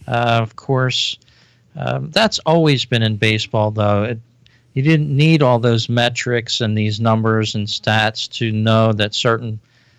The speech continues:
uh, umpires call a loose strike zone and some, uh, other umpires have a tighter strike zone. So, um, that's just the way baseball is, and that's what I like about baseball. It's not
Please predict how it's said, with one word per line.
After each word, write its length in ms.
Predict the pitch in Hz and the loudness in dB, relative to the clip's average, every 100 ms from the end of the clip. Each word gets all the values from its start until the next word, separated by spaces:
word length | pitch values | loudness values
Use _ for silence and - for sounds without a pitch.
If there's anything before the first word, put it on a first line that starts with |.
| _ - | _ -10
uh, 200 | 113 113 | -6 -6
umpires 960 | - 135 120 - 117 120 110 110 110 - - _ | -2 -2 -2 0 0 2 0 0 -4 -8 -12 _
call 580 | - 131 120 120 113 | -6 2 4 4 2
a 40 | 107 | 0
loose 380 | 110 113 127 127 | 0 2 2 0
strike 480 | - - 120 117 | -2 0 0 0
zone 400 | - 117 113 113 | 0 0 2 0
and 120 | 110 104 | -2 -4
some, 340 | - 117 113 - _ _ _ - | -4 -2 -4 -10 _ _ _ -6
uh, 180 | 107 - | -6 -2
other 320 | 123 117 - | -2 -2 0
umpires 640 | 117 117 127 110 110 110 | -2 -2 0 0 0 -2
have 180 | - 113 | -2 -2
a 60 | 120 | -4
tighter 440 | - 143 160 123 | -2 -2 0 -2
strike 380 | - - 101 98 | -4 -4 -4 -4
zone. 320 | - 107 98 | -4 -2 -4
So, 360 | - 110 101 104 - _ _ _ _ 110 | -4 0 0 -2 -8 _ _ _ _ -8
um, 520 | 110 104 101 101 104 _ _ _ _ _ _ _ _ 135 | -2 0 -2 -6 -10 _ _ _ _ _ _ _ _ -6
that's 520 | 131 170 170 - - 123 - | -2 0 0 -2 -4 -8 -6
just 400 | 143 143 - - _ | 0 2 2 -6 _
the 100 | 123 | -2
way 200 | 120 127 | 2 2
baseball 600 | 110 127 123 - 123 117 | 2 0 0 0 0 2
is, 240 | 135 120 | 2 0
and 80 | 120 | 0
that's 240 | 156 220 240 | -2 -2 -2
what 80 | |
I 80 | 226 | -2
like 260 | 190 202 220 | 2 2 0
about 340 | 147 104 95 | 0 0 0
baseball. 460 | 107 101 - 104 98 | 0 0 -2 -4 -4
It's 160 | 98 | -4
not 420 | 110 117 143 156 | -6 -2 0 0